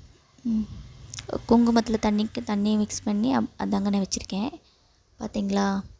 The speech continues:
நார்மலா நம்ம என்னென்ன பூஜைக்கு யூஸ் பண்ணுவோம், ஒயிட்டு, yellow and ரெட்டு, இதான் யூஸ் பண்ணுவோம். So, நம்ம அதை வச்சே வந்து விநாயகரை finish பண்ணியாச்சு. பாத்தீங்களா, எவ்வளோ அழகா இருக்காரு நம்ம வீட்டு விநாயகர், எவ்வளோ அழகா இருக்காரு பாத்தீங்களா? என் கண்ணே பற்றும் போல இருக்கு.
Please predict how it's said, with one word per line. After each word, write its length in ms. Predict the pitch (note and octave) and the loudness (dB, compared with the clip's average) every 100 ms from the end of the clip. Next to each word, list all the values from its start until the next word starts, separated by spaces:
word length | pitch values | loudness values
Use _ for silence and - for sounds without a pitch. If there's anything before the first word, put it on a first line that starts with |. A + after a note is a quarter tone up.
| _ _ _ _ _ _ _ - - - _ _ _ - - | _ _ _ _ _ _ _ -18 -16 -18 _ _ _ -16 -4
நார்மலா 420 | G#3 G3 G3+ A3 | 0 2 2 2
நம்ம 240 | A#3+ G#3+ G#3 | 2 2 2
என்னென்ன 520 | G3 G3 G3+ G3+ G3 | 0 0 0 0 0
பூஜைக்கு 440 | F#3+ G#3 G#3 G#3 - | 0 -2 -2 -4 -6
யூஸ் 200 | G3 - | -8 -4
பண்ணுவோம், 400 | F#3+ F#3+ F#3+ F#3+ | -2 0 0 2
ஒயிட்டு, 520 | F#3+ F#3 F#3+ _ B3+ D4+ - _ _ _ | 2 2 -2 _ -2 -2 -4 _ _ _
yellow 360 | G3+ F#3+ F#3+ A3 - | -2 0 2 2 2
and 140 | F3+ | 0
ரெட்டு, 300 | F#3 F#3 - - - | 0 -2 -4 -12 -12
இதான் 240 | - G#3 | -2 0
யூஸ் 180 | F#3+ - | 0 -4
பண்ணுவோம். 260 | F#3 F#3+ D4 | -4 -2 0
So, 40 | A3+ | 0
நம்ம 140 | G3 F#3+ | 0 2
அதை 120 | G3+ | 2
வச்சே 280 | G3 - A3+ | 0 0 0
வந்து 220 | G#3 G3+ | 2 0
விநாயகரை 380 | G#3+ F#3 F#3+ F#3+ F#3+ | 0 0 -2 -4 -4
finish 280 | F#3+ F#3+ - | -4 -4 -4
பண்ணியாச்சு. 480 | F3+ G3+ - - - - _ _ _ _ _ _ _ _ _ _ _ _ | -4 -4 0 0 0 -6 _ _ _ _ _ _ _ _ _ _ _ _
பாத்தீங்களா, 380 | A3 - G3 F#3+ F#3 | -8 -2 0 2 2
எவ்வளோ 200 | F#3+ G3 | 2 2
அழகா 340 | F#3 F#3 G3 | 0 -2 -2
இருக்காரு 440 | G3 - F#3 G3+ D#4+ - _ _ _ - - _ | -6 -4 -2 2 0 -2 _ _ _ -20 -20 _
நம்ம 240 | A3+ G#3 G3 | -6 -2 0
வீட்டு 220 | G#3 A3+ | 0 0
விநாயகர், 580 | G#3+ G3 G3 G3 A3+ A#3+ | 0 2 2 2 2 2
எவ்வளோ 240 | G3+ F#3+ | 0 0
அழகா 280 | G3 F#3 F#3 | 0 0 -2
இருக்காரு 280 | F#3+ - - | -6 -6 -8
பாத்தீங்களா? 440 | F#3+ - F#3 F#3 F#3 | -6 -8 -4 -2 -2
என் 240 | F#3 F#3+ | -2 -2
கண்ணே 280 | F#3+ G3 G3+ | 0 0 0
பற்றும் 380 | - - - F#3+ | -2 -6 -4 -2
போல 200 | F#3 F#3 | 0 0
இருக்கு. 320 | F3+ - G#3+ | -2 -4 -4